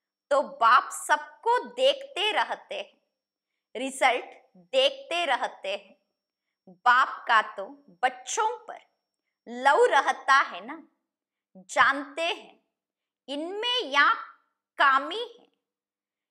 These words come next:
इस कारण या इतना ऊंच पद पा नहीं सकेंगे। अगर कामियां नहीं निकली तो बड़ा मुश्किल है,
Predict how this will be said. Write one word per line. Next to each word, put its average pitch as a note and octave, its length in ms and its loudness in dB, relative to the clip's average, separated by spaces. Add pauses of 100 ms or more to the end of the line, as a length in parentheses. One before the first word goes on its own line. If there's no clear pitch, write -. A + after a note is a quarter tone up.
(100)
इस E4+ 240 -8
कारण G#3 460 2 (640)
या D4 340 0
इतना F4+ 600 0
ऊंच A4+ 480 -6
पद G#3 120 0 (880)
पा B3+ 200 6
नहीं G4+ 340 -4
सकेंगे। A3 720 -10 (680)
अगर A3+ 340 0 (680)
कामियां F4+ 640 2
नहीं E4+ 360 -6
निकली C#4+ 560 -10 (340)
तो G#3+ 340 -4 (580)
बड़ा B3+ 460 4
मुश्किल G4+ 580 -4
है, C4+ 320 -14